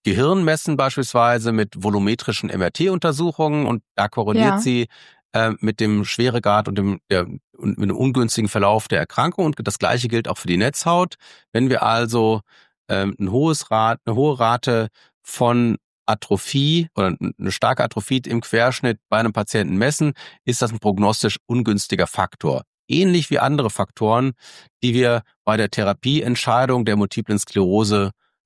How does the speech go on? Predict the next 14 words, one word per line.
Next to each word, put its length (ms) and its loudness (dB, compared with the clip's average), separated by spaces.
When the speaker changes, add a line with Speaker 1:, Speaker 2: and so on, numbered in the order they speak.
Speaker 1:
berücksichtigen, 800 -2
wie 100 -6
zum 160 -2
Beispiel, 540 0
ähm, 400 -2
wenn 160 -2
Patienten 540 -4
schlecht 400 -2
auf 80 -2
Cortison 500 2
ansprechen 920 -2
oder 260 0
schwere 520 0
Speaker 2:
Mhm. 60 -2